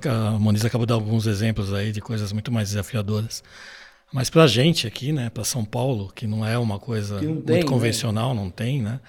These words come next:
Speaker 1: Então você tem que avaliar o, o tipo da região, o solo que você tem, né? São, são características que você tem que levar em consideração na hora que você vai pensar em fazer uma, uma torre dessa altura, né? Então, eh, tudo foi muito pensado, né?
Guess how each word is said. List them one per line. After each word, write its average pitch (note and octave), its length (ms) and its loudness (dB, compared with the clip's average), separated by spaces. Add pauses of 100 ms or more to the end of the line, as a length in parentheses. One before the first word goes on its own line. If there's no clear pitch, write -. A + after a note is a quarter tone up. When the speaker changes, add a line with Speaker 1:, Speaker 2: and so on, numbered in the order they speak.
(560)
Speaker 1:
Então A#2 220 -2
você A#2 160 -4
tem A#2 120 -2
que B2 80 -4
avaliar C3 600 2
o, A2 400 -2
o G#2+ 60 -4
tipo - 300 -2
da B2 80 2
região, A2+ 480 2
o G2+ 60 -2
solo C3+ 340 0
que - 80 -8
você A#2 220 -4
tem, C3+ 400 -2
né? B2+ 180 0
São, B2+ 400 -6 (600)
são B2+ 200 -8
características C3 880 2 (400)
que - 80 -10
você A2+ 120 -4
tem C#3 100 0
que C#3 80 2
levar D3 180 6
em C3+ 40 2
consideração B2+ 560 0
na D3 60 2
hora D#3 80 0
que - 60 -4
você - 60 0
vai C#3+ 80 4
pensar B2 400 0
em - 20 0
fazer A#2+ 240 -2
uma, G#2+ 360 -2 (380)
uma G#2+ 140 -6
torre G#2+ 280 -4
dessa G#2+ 240 -4
altura, G2 380 -6
né? A2 140 -6 (960)
Então, D3 520 6
eh, A#2 1000 0
tudo E3+ 160 2
foi E3 140 8
muito D#3 180 6
pensado, D3 720 4
né? A#2 340 2